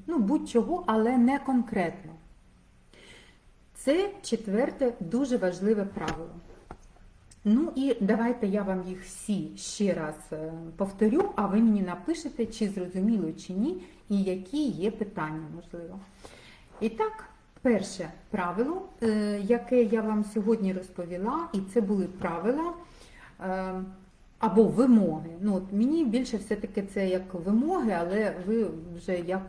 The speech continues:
як вам зручніше, так їх і називайте. Тобто це вимоги до образу бажаного. Якщо на, е, на першому ефірі ми з вами практику, просто чисто практику,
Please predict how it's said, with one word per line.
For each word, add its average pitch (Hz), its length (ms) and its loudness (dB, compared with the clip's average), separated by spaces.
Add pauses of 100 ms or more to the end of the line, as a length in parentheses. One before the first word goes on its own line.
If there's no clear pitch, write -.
як 208 320 -4
вам 165 260 -4 (140)
зручніше, 190 600 -2
так 190 240 -6
їх 196 180 -4
і 185 40 -6
називайте. 160 640 -8 (460)
Тобто 254 260 0
це 349 320 0
вимоги 208 640 0 (180)
до 233 320 4 (160)
образу 240 680 4 (100)
бажаного. 165 520 -2 (800)
Якщо 196 300 -2
на, 190 440 0
е, 180 360 0
на 190 120 0 (140)
першому 190 460 -2
ефірі 160 420 -8
ми 175 160 -6
з 175 60 -10
вами 175 260 -4 (380)
практику, 208 600 0
просто 302 400 -6
чисто 277 520 -4
практику, - 640 -6